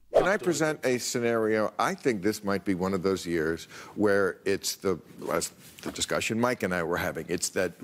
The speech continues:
they can't get over that centrist versus socialist thing. So Elizabeth Warren at some point takes Bernie's voters, he drops out. It's Warren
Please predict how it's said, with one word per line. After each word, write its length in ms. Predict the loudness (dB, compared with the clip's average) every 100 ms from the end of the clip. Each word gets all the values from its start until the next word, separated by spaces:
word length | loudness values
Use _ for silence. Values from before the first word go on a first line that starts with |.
| -14 -4
they 140 | -2
can't 240 | 0 0 0
get 120 | 0
over 200 | 2 2
that 220 | 0 -2 -10 -20 -6
centrist 560 | 0 0 2 0 0
versus 420 | 0 2 2 -2 0
socialist 580 | 0 0 0 -2 -2 -2
thing. 180 | -4 -6 -16 -6
So 380 | 0 2 2 -2 -8 -18 -20 -20 -20 -18 -16 -6 0
Elizabeth 480 | 2 2 2 0 0
Warren 280 | 0 2
at 100 | 0
some 240 | -2 -2 -2
point 320 | -2 0 -2 -10 -2
takes 240 | -2 0
Bernie's 400 | 0 0 2 0
voters, 380 | 2 2 2 0
he 140 | -2
drops 400 | 0 2 2 -2
out. 260 | -2 -2 -2 -8 -6
It's 160 | -4
Warren 480 | 0 2 2 0 -2